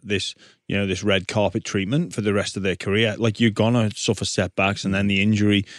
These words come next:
you know, compounded that. And this is a lesson for him, and you gain the advantage in two or three years' time. You, you know, short-term pain for long-term gain. I think for, for me, the, the, the Roosters, like I say, a season of regret,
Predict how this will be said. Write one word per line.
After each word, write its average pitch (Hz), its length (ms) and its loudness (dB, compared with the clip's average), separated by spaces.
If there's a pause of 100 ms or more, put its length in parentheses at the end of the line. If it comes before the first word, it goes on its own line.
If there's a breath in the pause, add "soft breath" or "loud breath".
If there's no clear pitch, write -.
(120 loud breath)
you 98 80 0
know, 98 60 2
compounded 101 800 0
that. 95 200 0 (420 soft breath)
And 107 260 -2
this 117 180 0
is 120 100 2
a 117 80 6
lesson 104 420 0
for 123 140 2
him, 127 200 4
and 101 280 0
you 104 120 0
gain 113 440 4
the 117 100 6
advantage 98 800 0 (140)
in 98 360 -2 (500 soft breath)
two 117 280 4
or 107 80 6
three 107 220 0
years' 92 280 0
time. 107 420 -4
You, 107 200 -4 (120)
you 110 120 -4
know, 92 160 -4
short-term 107 600 0
pain 98 380 -2 (420 soft breath)
for 110 100 0
long-term 98 520 0
gain. 101 260 2
I 117 60 4
think 139 280 2 (300 loud breath)
for, - 260 -2
for - 140 2
me, 127 180 6
the, 135 220 6
the, 135 160 0
the 117 200 0
Roosters, 113 600 4 (460)
like 117 140 0
I 101 40 -6
say, 113 200 0
a 98 40 0
season 117 300 4
of 104 100 0
regret, 104 480 2